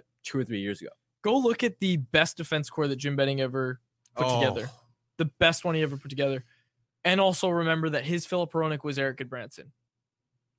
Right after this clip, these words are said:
Speaker 2: I think it's simple.
Speaker 1: Yeah.
Speaker 2: I think it's simple to kinda put it like that. This d-, team's defense
Speaker 3: Philip
Speaker 2: core
Speaker 3: Larson,
Speaker 2: Yeah, this
Speaker 3: Andre
Speaker 2: team's,
Speaker 3: Padan,
Speaker 2: this
Speaker 3: Michael
Speaker 2: team's,
Speaker 3: Del Zotto.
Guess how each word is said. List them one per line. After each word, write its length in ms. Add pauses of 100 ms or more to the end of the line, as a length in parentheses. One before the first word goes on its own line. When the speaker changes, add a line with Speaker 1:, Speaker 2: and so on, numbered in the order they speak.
(100)
Speaker 2:
I 100
think 160
it's 100
simple. 300
Speaker 1:
Yeah. 280 (380)
Speaker 2:
I 80
think 160
it's 140
simple 440
to 120
kinda 240
put 180
it 100
like 240
that. 280
This 200 (180)
d-, 140
team's 280
defense 160
Speaker 3:
Philip 200
Speaker 2:
core 180
Speaker 3:
Larson, 720 (340)
Speaker 2:
Yeah, 240
this 120
Speaker 3:
Andre 180
Speaker 2:
team's, 280
Speaker 3:
Padan, 520 (100)
Speaker 2:
this 120
Speaker 3:
Michael 340
Speaker 2:
team's, 40
Speaker 3:
Del 180
Zotto. 580